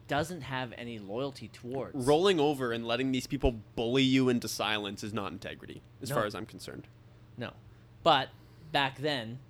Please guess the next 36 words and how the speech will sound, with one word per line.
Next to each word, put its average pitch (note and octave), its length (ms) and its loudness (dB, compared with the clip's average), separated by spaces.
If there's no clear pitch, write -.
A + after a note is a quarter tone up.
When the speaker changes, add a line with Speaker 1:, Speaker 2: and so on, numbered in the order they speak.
Speaker 2:
Yeah. D#2+ 180 -10
Speaker 1:
in A#2+ 120 -12
the G#2+ 120 -12
early B2 220 -6
nineties, G#2+ 380 -10
Speaker 2:
It's - 80 -4
what A2 100 0
a G#2+ 40 2
man C#3 260 6
would A2 120 -2
do. F#2+ 240 -8
Speaker 1:
Yes. A2+ 420 -4
And A#2 200 -6
so A2 420 -6
they B2+ 140 -2
build A#2+ 260 -4
it A2 80 -6
up G2+ 180 -8
this - 220 -16
way. - 220 -16
They E3 100 -2
decide E3 260 0
to D3 60 -6
go C#3 120 -2
for C3+ 160 -8
a A2 40 -8
drink - 360 -18
in C3+ 160 -2
one B2 160 0
of G#2+ 100 -4
my G#2+ 220 -4
favorite G2 380 -10
scenes G2 280 -14
in F#2 80 -18
the F2+ 60 -18
movie. D#2+ 260 -18